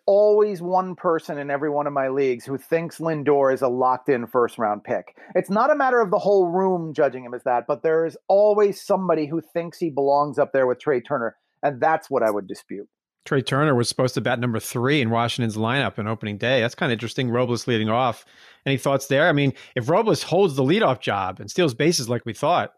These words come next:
Speaker 2: huge bargain in drafts.
Speaker 1: Yeah, and he did show an awful lot of correction on last year's issues.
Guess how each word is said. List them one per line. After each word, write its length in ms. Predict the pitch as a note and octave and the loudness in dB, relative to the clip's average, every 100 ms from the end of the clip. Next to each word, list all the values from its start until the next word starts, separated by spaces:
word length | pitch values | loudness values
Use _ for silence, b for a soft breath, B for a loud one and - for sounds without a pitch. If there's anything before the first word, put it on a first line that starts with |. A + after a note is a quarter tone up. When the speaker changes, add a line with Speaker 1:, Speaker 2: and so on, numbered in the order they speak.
| _ | _
Speaker 2:
huge 300 | _ E3 G3+ | _ -2 -2
bargain 320 | A2+ A2 F3+ G#2+ | -2 -4 -2 -4
in 80 | |
drafts. 460 | G2 G2+ C#3 - - _ _ _ | -6 -6 -6 -6 -14 _ _ _
Speaker 1:
Yeah, 180 | D3+ C#3+ - _ - | -4 -4 -6 _ -4
and 140 | F3 | 0
he 100 | F3 | 0
did 400 | C#3+ G3+ F#3 D3 | 2 2 0 -4
show 360 | - A3 F#3+ E3 | -2 2 4 2
an 80 | D3+ | 2
awful 340 | F3+ F#3 F#3 | 2 2 2
lot 200 | E3 D#3+ | 2 2
of 180 | D3 - | 2 -2
correction 420 | E3+ D#3+ D#3+ D#3 | -2 0 0 -2
on 140 | C#3+ | -2
last 340 | C#3 C#3 C#3+ - | 0 0 0 -2
year's 220 | C#3 A#2 | -2 0
issues. 600 | C#3 C#3 C3 A#2+ A#2 A2 | 0 -2 -4 -6 -6 -10